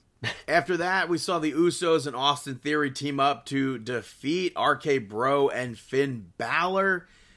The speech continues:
Speaker 2: To me, this match was unnecessary, but it got Austin Theory another victory over Finn Balor to where Austin Theory will probably be the next U S champion.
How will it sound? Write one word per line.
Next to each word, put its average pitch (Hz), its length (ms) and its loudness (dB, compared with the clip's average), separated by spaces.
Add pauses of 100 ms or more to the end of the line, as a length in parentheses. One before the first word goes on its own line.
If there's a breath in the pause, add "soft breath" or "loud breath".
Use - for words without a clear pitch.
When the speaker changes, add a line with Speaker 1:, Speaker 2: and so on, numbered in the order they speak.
(720 soft breath)
Speaker 2:
To - 140 -10
me, 175 280 -2
this 190 220 -2
match 175 240 -4
was 165 100 -6
unnecessary, 170 920 -4 (1120)
but 123 140 -6
it 123 80 -6
got 131 360 2
Austin 131 340 -2
Theory 147 400 0
another 131 400 0
victory 135 400 -4
over 123 200 -2
Finn 123 280 -8
Balor 123 400 2
to 135 120 -12
where 120 360 0
Austin 117 380 -4
Theory 131 320 -2
will 117 140 -4
probably 120 560 -6
be 127 160 -6
the 113 120 -8
next 117 300 -8
U 113 160 -6
S 110 160 -6
champion. 170 580 -10